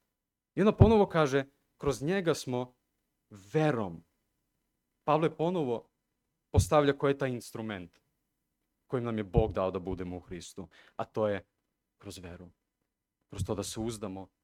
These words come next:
u njegovu milost na krstu. Sola fide, samo vera. To je bila, e, doktrina na kojoj je reformacija stajala.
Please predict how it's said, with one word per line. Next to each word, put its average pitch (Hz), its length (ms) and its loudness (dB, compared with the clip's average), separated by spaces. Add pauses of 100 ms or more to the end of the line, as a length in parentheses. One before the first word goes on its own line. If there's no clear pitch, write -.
(120)
u 117 60 -12
njegovu 95 360 -8
milost 85 360 -12
na 95 80 -18
krstu. 87 440 -18 (180)
Sola 127 400 0
fide, 92 320 -10
samo 127 600 -4 (160)
vera. 104 340 -2
To - 120 -8
je 117 40 -2
bila, 120 240 -2 (220)
e, 113 120 -6
doktrina 120 400 -8
na 113 120 -8
kojoj 117 140 -8
je 101 40 -4
reformacija 104 680 -6 (360)
stajala. 87 580 -10